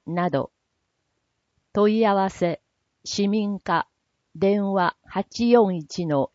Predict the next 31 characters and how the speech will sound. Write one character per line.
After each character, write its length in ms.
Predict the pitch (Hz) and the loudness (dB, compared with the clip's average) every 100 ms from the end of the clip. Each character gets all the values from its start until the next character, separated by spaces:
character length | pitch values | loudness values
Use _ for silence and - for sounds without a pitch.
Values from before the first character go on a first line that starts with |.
| - | -10
一 360 | 180 - 226 | -10 -6 -8
三 440 | - 226 202 143 123 | 0 0 0 -4 -2
零 280 | 185 196 196 | 0 -2 -6
九。 300 | - 202 127 | -2 0 0
フ 60 | - _ _ _ _ _ _ _ | -4 _ _ _ _ _ _ _
ァ 100 | 240 | -2
ッ 40 | |
ク 160 | 240 208 | -2 -6
ス 320 | - 156 151 - | -6 -6 -6 -10
八 460 | - 196 - 233 254 | -10 -10 -6 0 4
四 280 | 247 196 | 4 2
一 300 | 170 - 185 | -4 -6 -6
の 240 | 175 147 - | -2 -2 -4
三 480 | - - 226 233 226 | -10 -6 -2 -2 0
零 280 | 220 208 165 | 0 2 0
三 440 | 156 196 202 208 - | -2 -6 -6 -8 -8
九。 380 | 208 185 135 - _ _ _ _ _ _ _ _ _ _ | -2 0 -2 -6 _ _ _ _ _ _ _ _ _ _
市 240 | - 208 | -2 0
民 260 | 208 233 220 | 2 2 2
税 280 | 196 196 185 | 2 2 0
課、 280 | 185 165 - _ _ _ _ - | -4 -4 -6 _ _ _ _ -2
電 320 | 190 208 202 | 2 2 2
話 240 | 196 180 - - | 0 0 -4 -14
八 440 | - 202 - 240 | -8 -8 -2 2
四 300 | 240 208 175 | 4 4 0
一 300 | 156 - 180 | -6 -6 -4
の 240 | 156 135 - - | -2 -4 -6 -8
一 340 | 180 - 233 | -8 -6 -6
三 440 | - 233 208 147 | 0 0 0 -4
五 280 | 127 165 190 | 2 2 2
三。 400 | - 190 165 110 | -2 -4 -4 -6